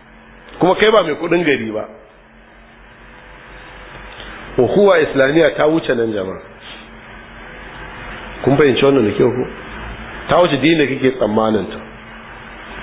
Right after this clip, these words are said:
To, shine sai yake cewa, faƙala sai ce, "Ud'u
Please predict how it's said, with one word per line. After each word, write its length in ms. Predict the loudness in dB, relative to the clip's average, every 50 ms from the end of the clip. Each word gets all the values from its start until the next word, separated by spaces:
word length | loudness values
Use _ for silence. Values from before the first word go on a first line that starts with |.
| -14 -14 -16 -16 -16 -14 -14 -14 -14 -14 -14 -14 -14 -14 -14 -14 -12 -12 -12 -12 -12 -8 -2
To, 60 | -2 0
shine 300 | 2 4 4 4 4 2 2
sai 80 | 2 0
yake 240 | 2 2 0 0 0 0 2
cewa, 240 | 4 4 6 6 4 2 -2 -8 -16 -18 -20 -20 -20 -20 -20 -20 -20 -20 -20 -20 -20 -20 -20 -20 -20 -20 -20 -20 -20 -20 -20 -20 -18 -18 -18 -18 -18 -18 -16 -14 -6 0
faƙala 500 | 0 0 2 4 4 6 6 6 4 4 2 2
sai 140 | -2 -2
ce, 320 | -2 0 0 0 0 0 -4 -10 -18 -20 -20 -20 -20 -20 -20 -20 -20 -20 -20 -20 -20 -20 -20 -20 -20 -20 -20 -20 -20 -20 -20 -20 -20 -20 -20 -10 -2 2
"Ud'u 340 | 2 6 6 6 4 4 2